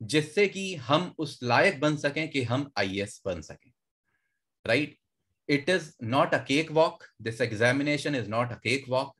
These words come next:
It is a test of your emotional intelligence, of your nerves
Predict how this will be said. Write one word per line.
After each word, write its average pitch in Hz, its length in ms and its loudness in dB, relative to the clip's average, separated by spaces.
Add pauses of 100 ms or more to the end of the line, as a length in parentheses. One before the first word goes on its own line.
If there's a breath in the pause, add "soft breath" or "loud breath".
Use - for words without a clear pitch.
(100)
It 113 160 -4
is 104 80 -2
a 101 100 -2 (320)
test 151 240 0
of 117 200 -4
your 123 160 0
emotional 113 440 -4
intelligence, 117 760 -4
of 107 180 -4
your 107 100 -4
nerves 120 480 -2